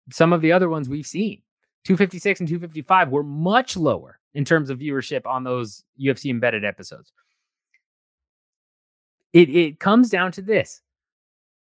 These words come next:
Jorge Masvidal had gotten the rub. He had those crazy knockouts. He beat Nate Diaz, which is really the thing that put him over the top, made him a huge draw, and then he fought Kamaru Usman. Estimated pay-per-view buys were one point three million.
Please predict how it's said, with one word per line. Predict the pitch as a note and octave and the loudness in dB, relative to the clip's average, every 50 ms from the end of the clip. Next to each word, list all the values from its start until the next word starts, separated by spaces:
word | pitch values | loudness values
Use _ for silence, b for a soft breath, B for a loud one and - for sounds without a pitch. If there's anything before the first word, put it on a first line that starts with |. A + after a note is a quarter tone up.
| _ _ _ _ _ | _ _ _ _ _
Jorge | - D#3 F3+ F#3+ A#3+ B3 | 4 6 6 8 6 4
Masvidal | A3 G3 E3 D3+ D3 C3 B2+ C3 B2 B2 B2 A#2+ A#2+ A#2 A#2+ B2 - _ | 4 4 2 2 0 -2 -4 -8 -6 -6 -4 -4 -4 -6 -8 -10 -14 _
had | _ - A#2+ A#2 A#2 G#2+ | _ -6 -4 -4 -4 -2
gotten | A#2 C3 C#3 C#3+ B2+ C#3 C3 | 0 2 2 0 0 -6 -12
the | C3+ C3+ | -12 -12
rub. | B2 G#2 F#2+ - - - _ _ _ _ _ _ _ _ _ _ _ _ _ _ _ _ _ | -10 -8 -8 -10 -10 -14 _ _ _ _ _ _ _ _ _ _ _ _ _ _ _ _ _
He | A2+ G2+ | -4 0
had | C#3 D3 D3 C#3 | 2 2 2 2
those | B2+ B2 A#2 - | 0 -4 -4 -6
crazy | - - E3+ E3+ F#3+ A3 G#3 A3 A3 | -6 -2 2 2 4 4 2 0 0
knockouts. | G3 G3 F#3 F3+ F3 - F3+ F3 E3+ F3 F3 F3 - - - - _ _ _ _ | 0 2 2 2 2 2 0 2 2 2 0 -2 -4 -10 -14 -14 _ _ _ _
He | _ B2 G#2+ | _ -6 -6
beat | F#2+ - B2+ D3 F#3 G#3 E3 | -4 0 2 2 2 2 -2
Nate | D3 E3 F#3 F#3+ D#3 C#3+ | -4 -6 -6 -6 -6 -4
Diaz, | D3+ D#3+ D#3 D3+ D3 D3+ C#3 B2+ | 0 2 4 4 4 4 2 2
which | C3 B2+ - | -2 -2 0
is | C#3 A#2+ G2+ A2 | -2 -4 -4 0
really | A#2+ C#3+ E3 F3+ F3 D#3+ | 4 6 8 8 8 6
the | C#3+ C3+ | 4 2
thing | - E3+ D3+ C#3 | -2 -2 0 0
that | B2+ - | 0 0
put | - G3 E3 | 2 2 2
him | D#3 D3+ | 2 2
over | D3+ D#3 C#3+ C#3 | 0 -2 -2 -2
the | B2+ B2 | -4 -2
top, | - - D#3+ D3+ - | 0 2 2 2 2
made | - C#3+ D3 D3 | 0 -6 -8 -8
him | C3+ C3 | -8 -8
a | A#2+ | -8
huge | A2 D3 D3+ D#3+ E3+ E3 C#3 B2 | -8 -6 -6 -4 -4 -6 -8 -10
draw, | - C3 C3 A#2+ A#2+ A#2+ A#2 - - | -4 0 2 4 4 4 2 0 -4
and | B2+ C3 | -10 -12
then | C3 C#3 | -12 -12
he | C#3+ | -14
fought | C3+ - - A2 G#2+ A#2 - _ | -14 -8 -4 -2 -2 -2 -4 _
Kamaru | G#2+ A#2+ C#3 D#3 E3 E3+ G3+ A3 G#3 | -8 -6 -2 -2 0 0 0 0 -2
Usman. | E3+ - - E2+ - _ _ _ _ _ _ _ _ _ _ _ _ _ _ _ _ _ _ _ _ _ _ - - - | -4 -6 -12 -20 -20 _ _ _ _ _ _ _ _ _ _ _ _ _ _ _ _ _ _ _ _ _ _ -16 -2 0
Estimated | C#3 C#3+ - F3+ F3 E3 E3 | 0 2 4 4 4 4 4
pay-per-view | E3+ F3+ E3+ E3 D#3+ D#3+ E3 D3+ | 2 0 0 -2 -4 -4 -2 2
buys | E3 E3 E3 D#3+ D3+ | 2 4 4 4 2
were | C3 C3 C3+ | 0 -2 -4
one | C#3+ D#3+ D#3+ | -2 -4 -2
point | D#3 - E3 D3+ C3+ | 0 0 0 0 -4
three | C3+ D3 D3+ | -8 -12 -6
million. | D#3+ F#3+ A3 A3 G#3+ G#3 G3 | -4 -2 0 0 0 -2 -6